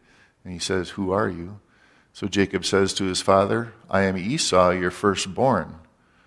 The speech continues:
I have done just as you told me. Please arise, sit, and eat of my game, that your soul may bless me." In twenty,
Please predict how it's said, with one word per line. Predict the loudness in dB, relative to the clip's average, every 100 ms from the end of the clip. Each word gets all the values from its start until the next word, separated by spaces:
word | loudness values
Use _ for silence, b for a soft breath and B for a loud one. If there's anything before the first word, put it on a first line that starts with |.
| b b -4
I |
have | -2 -2 -2
done | -2 -2
just | -4 -6 -8
as | -10
you | -8
told | -4 -6 -6
me. | -12
Please | -10 -10 -8 -4
arise, | -2 0 -2 -4
sit, | -4 -4
and | -6 -8
eat | -4
of | -2
my | -4 -6
game, | -10 -10 -12
that | -14
your | -12
soul | -6 -4 -4
may | -6 -10
bless | -8 -8 -8 -10
me." | -14
In | -16
twenty, | -8 -4 -4 -6